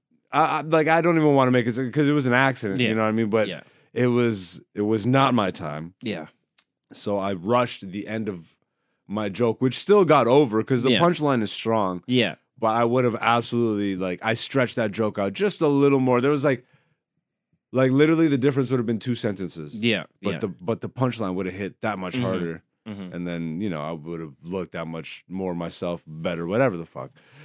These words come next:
Speaker 1: But, uh, ultimately, like, bro, twenty-eight years of Nubian show.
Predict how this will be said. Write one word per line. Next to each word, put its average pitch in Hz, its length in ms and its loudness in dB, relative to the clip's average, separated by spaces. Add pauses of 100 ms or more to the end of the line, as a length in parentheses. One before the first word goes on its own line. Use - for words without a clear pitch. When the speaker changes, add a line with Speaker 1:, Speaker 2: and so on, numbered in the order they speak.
(180)
Speaker 1:
But, 135 160 6
uh, 143 140 6
ultimately, 156 600 4
like, 104 480 -2 (1160)
bro, 131 200 2
twenty-eight 143 440 2
years 143 240 2
of 127 80 2
Nubian 151 360 4
show. 160 460 2